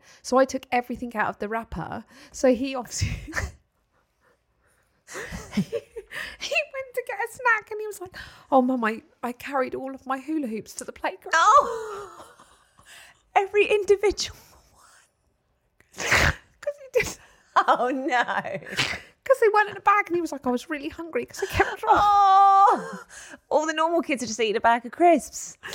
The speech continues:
Speaker 2: Not him.
Speaker 1: And then, obviously, I, <laughs> I put the fruit in the bento box with nothing in a wrapper. <laughs> So everything was just soggy as a
Speaker 2: Oh!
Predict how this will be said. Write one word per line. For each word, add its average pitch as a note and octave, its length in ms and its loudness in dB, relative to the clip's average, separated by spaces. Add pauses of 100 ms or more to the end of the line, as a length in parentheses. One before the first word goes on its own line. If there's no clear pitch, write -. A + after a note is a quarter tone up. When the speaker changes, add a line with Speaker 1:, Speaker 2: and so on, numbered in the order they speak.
Speaker 2:
Not C#4 180 6
him. C#4 240 6
Speaker 1:
And D4 140 -4
then, C5 520 0
obviously, A4 540 0
I, G#4+ 440 4 (160)
<laughs> B4+ 100 2 (720)
I - 480 -2
put C5+ 160 6
the B4+ 100 4 (140)
fruit A#4+ 360 0
in G#4 80 -12
the G#4+ 160 -4
bento A#4 560 2
box - 440 0
with F#4+ 220 -6
nothing F#4+ 340 4
in D4 100 -4
a F#4 80 4
wrapper. G4+ 480 2
<laughs> - 20 -8 (160)
So A#4+ 60 -8 (580)
everything B4+ 400 4
was A4+ 180 2
just A#4+ 140 -2
soggy A#4 540 2
as G#4 100 -2
a A4 160 0 (580)
Speaker 2:
Oh! F#4 1300 4